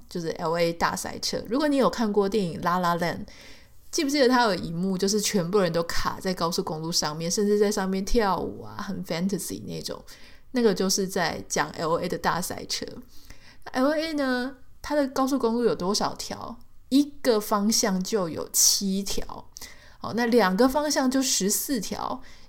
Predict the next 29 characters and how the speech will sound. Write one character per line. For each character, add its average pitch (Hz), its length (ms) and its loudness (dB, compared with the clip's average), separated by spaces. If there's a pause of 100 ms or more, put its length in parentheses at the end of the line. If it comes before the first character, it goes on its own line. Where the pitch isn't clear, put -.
那 269 180 4
美 220 240 6
国 226 180 6
的 277 80 6
车 294 280 4
子 262 140 0
呢， 208 280 2
如 220 120 0
果 262 100 2
你 190 160 0
是 220 160 -2
跟 196 340 2
台 165 200 -2
湾 202 180 4
比 165 140 -4
起 - 160 -6
来 - 140 -6
的 - 80 -10
话， - 340 -8 (640)
台 240 140 0
湾 277 160 2
虽 285 100 0
然 220 220 4
有 180 160 0
大 233 220 -2
客 240 200 -2
车、 214 400 0
大 226 200 2
卡 - 200 -6